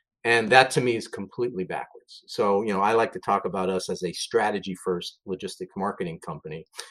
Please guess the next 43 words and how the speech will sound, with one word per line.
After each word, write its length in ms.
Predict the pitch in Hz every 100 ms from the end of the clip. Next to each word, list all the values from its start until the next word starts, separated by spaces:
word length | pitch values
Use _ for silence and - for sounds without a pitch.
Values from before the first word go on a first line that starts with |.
| _ _
because 260 | 107 117 104
you 60 | 98
have 280 | - 120 -
to 80 |
figure 320 | - 131 113 104
out 200 | 101 104
in 160 | 101 92
this 240 | 92 92 -
really 500 | 87 85 98 117 127
noisy 640 | 120 110 104 98 107 101 _ _ _ _ -
market 460 | 113 110 - 101 90
where 240 | 90 92 -
everybody 640 | 123 151 147 135 120 113 110
sounds 500 | - 117 110 104 95
the 100 | 95
same, 520 | - 139 104 85 87 - _ _ _ _
you 100 | -
know, 160 | 95 -
what 320 | 101 98 147 190
is, 280 | 180 127 -
is 180 | 170 175
it 100 | 151
that 100 | 113
you're 120 | 120
gonna 140 | 123 110
say? 340 | - 185 107
What's 400 | 90 104 131 -
your 120 | 160
niche 640 | 151 156 104 - - - - _
that's 180 | - -
gonna 180 | 196 185
get 300 | 90 139 -
them 140 | 147 139
to 120 | 127
remember 480 | 113 117 214 113 73
you? 100 | - _ _ _ -
Okay. 380 | 95 113 110 120 - _ _ -
And 300 | 175 175 165 110
then 180 | 113 254
you 120 | 302
can 160 | 190 131
worry 200 | 113 110
about 220 | 92 95